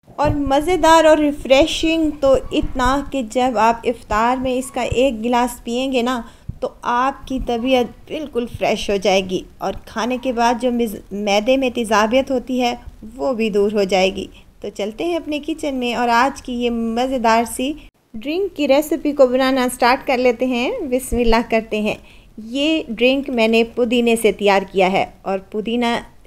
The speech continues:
लेने के लिए मैं अपने गार्डन में गई थी, जहाँ पर मैंने अपना पुदीने को उगाया हुआ है। ये फ्रेश ही पुदीना है और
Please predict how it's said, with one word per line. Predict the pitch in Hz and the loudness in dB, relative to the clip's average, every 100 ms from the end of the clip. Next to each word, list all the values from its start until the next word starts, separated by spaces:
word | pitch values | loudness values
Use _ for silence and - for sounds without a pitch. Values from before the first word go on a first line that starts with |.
| 208 | -8
लेने | 208 220 226 | -4 -4 -2
के | 214 | 0
लिए | 214 220 233 | 2 4 4
मैं | 226 | 2
अपने | 208 220 226 | 0 0 0
गार्डन | 208 202 214 220 | 2 2 4 2
में | 214 202 | 2 2
गई | 214 | 2
थी, | 214 247 294 | 2 -4 -2
जहाँ | 208 214 214 | -4 -2 -2
पर | 214 202 | -2 -2
मैंने | 196 202 | 0 0
अपना | 202 196 220 320 - - - - - | 0 0 -6 -6 -14 -20 -20 -16 -4
पुदीने | 233 247 254 226 | -2 0 0 0
को | 220 226 | 2 2
उगाया | 214 202 196 | 4 4 4
हुआ | 190 190 | 4 4
है। | 190 - - - - | 4 0 -4 -20 -12
ये | 226 | -8
फ्रेश | 247 - 240 285 294 | -8 -2 0 0 0
ही | 240 | -6
पुदीना | 226 202 202 190 | -2 -2 0 0
है | 190 180 - - - | 0 -2 -6 -18 -8
और | 190 208 | -6 -6